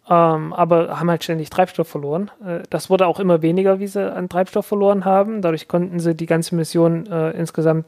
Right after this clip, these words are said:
also am Anfang hatten sie gedacht, naja, ein paar Stunden, dann war's das. Und dann wurde es besser und dann haben sie, äh, und zwar so viel besser,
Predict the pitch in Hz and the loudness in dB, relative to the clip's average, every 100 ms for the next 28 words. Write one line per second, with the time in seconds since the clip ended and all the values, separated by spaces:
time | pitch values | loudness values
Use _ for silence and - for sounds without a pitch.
0 | _ - - - 160 165 175 170 175 160 | _ -20 -20 -8 -2 0 2 2 0 0
1 | 160 160 151 151 160 156 156 - 151 - | 0 0 0 0 2 2 2 0 -2 0
2 | 165 170 156 147 151 160 - 160 - - | -2 -2 -6 -2 -2 -2 0 -2 -4 -20
3 | - - - 165 156 160 165 160 - 160 | -20 -20 -6 -4 -2 2 2 0 0 -2
4 | 160 180 175 165 156 160 160 - 147 147 | 4 4 4 2 -4 -6 -8 -6 -6 -6
5 | 147 165 156 156 156 - _ _ _ _ | -8 -8 -8 -8 -12 -18 _ _ _ _
6 | _ _ 185 - 160 156 - 185 175 190 | _ _ -6 2 2 2 -8 -2 0 2
7 | 185 170 165 175 | 0 0 0 -2